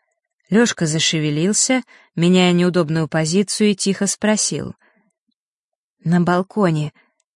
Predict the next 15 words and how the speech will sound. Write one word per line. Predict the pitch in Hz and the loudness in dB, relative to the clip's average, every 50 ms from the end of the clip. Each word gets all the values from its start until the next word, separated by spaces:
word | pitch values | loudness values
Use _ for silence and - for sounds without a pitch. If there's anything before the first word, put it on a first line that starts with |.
| _ _ - | _ _ -12
Это | - - 180 170 | -6 -4 -4 -2
там, | - 214 208 196 | -2 -2 0 0
где | 180 170 185 185 | 0 0 0 2
я | 185 185 | 2 0
думаю, | 180 175 226 254 269 233 202 170 151 147 - - | 0 -2 -2 -2 0 2 2 2 0 0 -2 -2
а | - 220 233 233 | -4 -4 -2 -2
Жаба?» | 196 202 202 175 151 143 - - 165 _ _ _ _ _ _ _ _ _ _ _ _ _ _ _ _ _ _ _ - | -2 -2 -2 -2 -2 -4 -6 -12 -14 _ _ _ _ _ _ _ _ _ _ _ _ _ _ _ _ _ _ _ -6
«Ага», | 147 156 160 156 156 156 151 151 156 160 170 185 180 | -4 -2 0 0 0 0 0 0 0 2 2 0 0
живо | 160 160 185 180 180 180 | 0 0 0 0 2 0
отозвался | 175 - 185 175 170 170 180 180 180 175 - 190 185 | 0 -2 -4 -4 -4 -2 -2 -2 -2 -2 -2 -4 -6
тот. | - - 190 190 190 - - _ _ _ _ _ _ _ _ _ _ _ - - | -4 -4 -6 -6 -6 -8 -16 _ _ _ _ _ _ _ _ _ _ _ -12 -8
«Аккурат | - 247 233 208 _ - - 240 240 240 247 240 226 220 202 185 175 165 - 170 | -4 -4 -4 -6 _ -8 -2 0 2 2 4 4 4 4 4 4 2 0 -2 -4
наше | 170 170 165 156 - - 165 | -2 -2 -2 -2 -4 -4 -4
любимое | 160 165 160 165 170 165 165 165 170 170 170 | -4 -2 -2 0 0 0 0 0 0 0 0
место. | 170 170 165 147 143 143 - - - - | 0 0 -2 -2 -4 -6 -8 -10 -12 -20